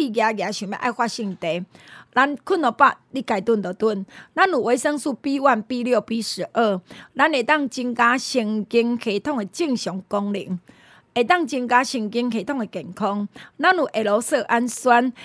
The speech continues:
会当维持心理健康，咱有阿古维素哦，你较袂压榨、郁卒、赤压，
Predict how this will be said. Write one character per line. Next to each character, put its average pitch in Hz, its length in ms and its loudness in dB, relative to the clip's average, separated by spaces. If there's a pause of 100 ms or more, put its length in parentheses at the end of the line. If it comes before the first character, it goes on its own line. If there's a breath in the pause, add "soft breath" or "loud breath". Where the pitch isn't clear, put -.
(160 loud breath)
会 226 80 0
当 339 180 2
维 277 120 -4
持 240 120 -6
心 247 540 -4
理 269 240 -2
健 - 220 -8
康， 208 280 0 (300 loud breath)
咱 349 180 2
有 277 140 -4
阿 247 240 4
古 208 220 -4
维 196 160 4
素 247 240 0
哦， - 80 4
你 220 80 -2
较 302 160 2
袂 226 80 -2 (100)
压 285 80 4
榨、 254 300 -2
郁 262 100 -6
卒、 220 160 -8
赤 - 180 -8 (180)
压， 202 260 -2